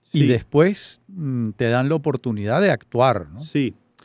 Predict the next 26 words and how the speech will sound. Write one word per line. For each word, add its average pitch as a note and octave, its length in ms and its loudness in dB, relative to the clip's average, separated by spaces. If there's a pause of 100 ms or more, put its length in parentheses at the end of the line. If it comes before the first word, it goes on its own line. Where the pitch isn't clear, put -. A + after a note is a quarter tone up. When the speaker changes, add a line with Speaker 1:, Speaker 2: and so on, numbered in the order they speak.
(160)
Speaker 1:
Y C3 140 2
ahí C#3+ 180 2
conoces A3 440 0
a G3 120 -2
un, D#3+ 220 -6
a D#3 40 -2
un D3 120 -2
amigo D#3+ 400 -2
que A#2+ 260 -6
entiendo A2 400 -8
yo C3+ 180 -6
que C#3 100 -14
ha C3 40 -8
sido C3+ 260 -6
fundamental B2+ 800 -4
en A#2 140 -4
tu A2 160 -8
vida, D3+ 300 -2
que G#2+ 80 -8
es G#2+ 60 -6
Speaker 2:
Mm. - 20 -6
Speaker 1:
Emilio A#2+ 340 0
Lovera. C3+ 380 -2
Speaker 2:
Sí, A2 280 0 (680)
efectivamente. A2 880 -2 (400)
Eh, A2+ 400 0